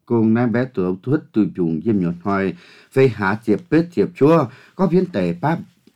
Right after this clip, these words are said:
bung phai bá yếm nhọ có nòng xanh ta yếm Thanh Hóa mình tháo ra Phú Yên mình bị yếm này bé mày đùng chom yếm mày trên nòng tóng đùng chom này yếm này bé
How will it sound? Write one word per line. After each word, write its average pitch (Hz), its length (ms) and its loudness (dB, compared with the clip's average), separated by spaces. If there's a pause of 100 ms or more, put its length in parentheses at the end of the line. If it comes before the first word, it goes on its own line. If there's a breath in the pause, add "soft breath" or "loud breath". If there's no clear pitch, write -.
bung 127 260 4 (140)
phai 113 220 -2
bá 135 200 0 (340 loud breath)
yếm 143 200 0
nhọ 98 280 0 (460 soft breath)
có 170 140 2
nòng 143 200 0
xanh 165 440 0
ta 165 160 -2
yếm 139 320 2 (340 soft breath)
Thanh 139 300 0
Hóa 101 220 0
mình 85 380 0 (100)
tháo 85 280 -2
ra 87 120 -4 (100)
Phú 107 220 0 (120)
Yên 117 300 2 (100)
mình 101 220 -4
bị 90 200 -4
yếm 107 160 -4
này 82 180 -8
bé 110 120 -2
mày 101 200 0
đùng 85 260 -8 (120)
chom 117 320 2 (240)
yếm 123 240 2
mày 82 260 -2 (140)
trên 107 120 0
nòng 104 160 0
tóng 95 400 -6
đùng 90 240 -6 (160)
chom 95 240 -4
này 98 260 -2 (180)
yếm 104 220 -2
này 85 120 -8 (100)
bé 107 220 -4